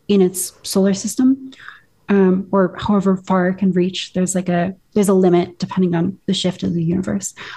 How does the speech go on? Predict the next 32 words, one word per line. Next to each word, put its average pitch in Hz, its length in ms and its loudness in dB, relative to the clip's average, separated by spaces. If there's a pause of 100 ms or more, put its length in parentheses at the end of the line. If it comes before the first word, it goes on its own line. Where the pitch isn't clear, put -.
(120)
But 190 240 2 (220)
once 240 260 4
it's 240 180 -4
used 196 380 2
up 208 220 -4
all 202 180 2
of 196 100 -4
the 196 160 -6
energy 190 520 -2 (100)
in 190 140 4
its 185 200 -4
local 196 380 -2
area, 220 380 -2 (300)
the - 180 -2
only 226 260 6
thing 226 220 0
that 190 100 2
it 190 80 -8
can 175 160 0
do 247 340 -2 (280)
is 190 120 -2
consume 190 460 0
itself. - 460 -8 (720)
And 214 100 6
so 196 520 2 (760)
if 233 140 0
we're 240 80 2
talking 233 360 0
about, 208 200 2
like, 185 240 -2
efficient 196 500 -2
systems, 240 580 0